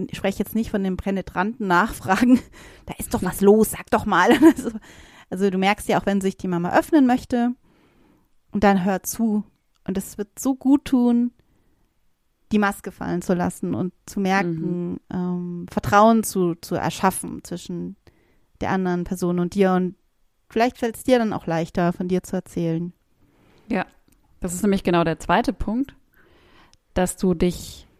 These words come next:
Speaker 2: selber hinterfragst und dich fragst, an welchen Stellen bin ich denn nicht ehrlich zu mir oder hab noch eine Maske auf? Oder bin ich vielleicht auch an manchen Stellen, wenn mich jemand fragt, "Wie geht's denn dir?",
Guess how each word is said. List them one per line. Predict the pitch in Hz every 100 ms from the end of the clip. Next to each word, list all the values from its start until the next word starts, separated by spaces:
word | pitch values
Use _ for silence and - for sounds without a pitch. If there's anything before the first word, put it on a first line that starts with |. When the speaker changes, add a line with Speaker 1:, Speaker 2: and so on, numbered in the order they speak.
| _ _ _ _ _ _
Speaker 2:
selber | - 220 285
hinterfragst | 202 175 156 143 - 127 - - -
und | 165 165
dich | -
fragst, | 175 180 - - _ _ _ -
an | 165
welchen | 165 208 214
Stellen | - 190 190
bin | 170 -
ich | 294 -
denn | 240 190
nicht | 165 170 - - - _ _ _ _ _ _ -
ehrlich | 170 185 180 -
zu | 190
mir | 175 220 220 180 - _ _
oder | - 175 165
hab | 180
noch | 185 -
eine |
Maske | 170 240 - - -
auf? | 131 135 -
Oder | 180
bin | - 185
ich | -
vielleicht | 160 165 -
auch | 165 165
an | 160
manchen | 175 - 175
Stellen, | - 175 170
wenn | 156 156
mich | 254 -
jemand | 277 170 -
fragt, | 143 -
"Wie | 156
geht's | 190 -
denn | 240
dir?", | 139 -